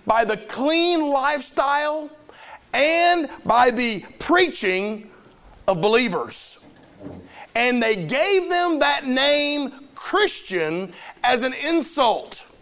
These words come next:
A person, unbeliever from Antioch might look at you and say, "Oh, you're one of those Christ ones." It was intended as an insult. But instead of insulting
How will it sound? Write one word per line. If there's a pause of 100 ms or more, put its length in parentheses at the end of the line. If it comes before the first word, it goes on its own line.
(1900)
A
person,
unbeliever
from (100)
Antioch
might
look
at
you
and
say, (320)
"Oh, (240)
you're
one
of
those
Christ
ones." (1500)
It
was
intended (520)
as
an
insult. (320)
But
instead
of
insulting